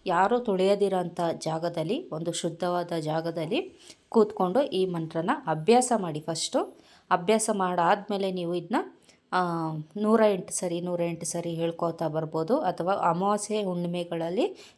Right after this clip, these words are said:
ನೀವು ಸಾವಿರದ ಎಂಟು ಸರಿನೇ ಹೇಳಿ ಸಿದ್ಧಿ ಮಾಡ್ಕೋಬೋದು. ಅಥವಾ ಗ್ರಹಣ ಕಾಲಗಳಲ್ಲೂ ನೀವು ಇದನ್ನ ಸಿದ್ಧಿ ಮಾಡ್ಕೋಬೋದು. ಈ ಮಂತ್ರನ ಜಪ ಮಾಡೋದ್ರಿಂದ ನಿಮಗೆ ಹಣಕಾಸು ವ್ಯವಹಾರ ಆಗಲಿ, ಉದ್ಯೋಗದಲ್ಲಾಗಲಿ, ವ್ಯಾಪಾರದಲ್ಲಾಗಲಿ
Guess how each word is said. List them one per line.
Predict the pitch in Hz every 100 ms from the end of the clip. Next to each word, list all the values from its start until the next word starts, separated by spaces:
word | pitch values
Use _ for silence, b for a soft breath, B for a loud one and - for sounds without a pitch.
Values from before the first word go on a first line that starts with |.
| -
ನೀವು | 190 185 -
ಸಾವಿರದ | - 190 190 190 190 220 -
ಎಂಟು | 180 170 175
ಸರಿನೇ | 190 175 170
ಹೇಳಿ | 165 165
ಸಿದ್ಧಿ | 226 208 165 180
ಮಾಡ್ಕೋಬೋದು. | 160 156 160 165 160 - - B B -
ಅಥವಾ | 196 208 262
ಗ್ರಹಣ | 202 196 202 196 226 262
ಕಾಲಗಳಲ್ಲೂ | 254 220 208 202 190 185 185 190 185
ನೀವು | 190 185 294 - - _
ಇದನ್ನ | 185 190
ಸಿದ್ಧಿ | 277 208 165
ಮಾಡ್ಕೋಬೋದು. | 170 160 151 156 156 160 156 - _ _ _
ಈ | 269
ಮಂತ್ರನ | 254 208 196 185 208 -
ಜಪ | 185 180 202
ಮಾಡೋದ್ರಿಂದ | 196 185 175 175 170 170 277 - B B -
ನಿಮಗೆ | 202 190 185 202
ಹಣಕಾಸು | - 175 180 220 233 214 196
ವ್ಯವಹಾರ | 180 170 170 170
ಆಗಲಿ, | 170 160 165 247 B B B -
ಉದ್ಯೋಗದಲ್ಲಾಗಲಿ, | 185 214 208 202 180 170 160 156 185 - 175
ವ್ಯಾಪಾರದಲ್ಲಾಗಲಿ | 180 180 196 185 175 165 160 151 220 359